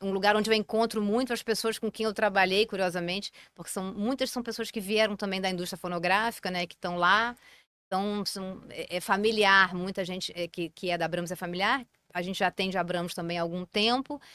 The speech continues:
É, e aí a gente tem artistas com os quais a gente trabalha, alguns a gente trabalhou oito, nove anos, não tão mais com a gente agora,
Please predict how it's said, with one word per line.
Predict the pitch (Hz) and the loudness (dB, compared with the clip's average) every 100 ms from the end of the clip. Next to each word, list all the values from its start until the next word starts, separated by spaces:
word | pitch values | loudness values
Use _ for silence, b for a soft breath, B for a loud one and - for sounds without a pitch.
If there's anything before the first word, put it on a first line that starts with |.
| b b _ | b b _
É, | 214 214 - | 0 0 0
e | 320 | 0
aí | 330 | 0
a | |
gente | 349 370 | -2 -6
tem | - 294 311 320 | -2 -2 0 -2
artistas | - - 277 - - | -4 -6 -6 -6 -6
com | 269 | -4
os | 269 | -4
quais | - 262 | 2 2
a | 269 | 4
gente | 262 - | -2 0
trabalha, | 240 214 233 240 226 | 2 4 4 4 4
alguns | 196 175 190 | 4 0 -6
a | 202 | -6
gente | 208 | -4
trabalhou | 220 190 185 196 190 - | -2 -2 0 0 -2 2
oito, | 220 233 226 208 208 | 6 10 8 6 0
nove | 180 185 208 185 180 | -2 2 2 2 -2
anos, | 190 202 185 165 | 0 0 -2 -4
não | 233 | -4
tão | 226 | -4
mais | 202 196 | -2 -2
com | 190 | -2
a | |
gente | 185 185 202 | -2 -2 -2
agora, | 196 202 220 | 2 2 0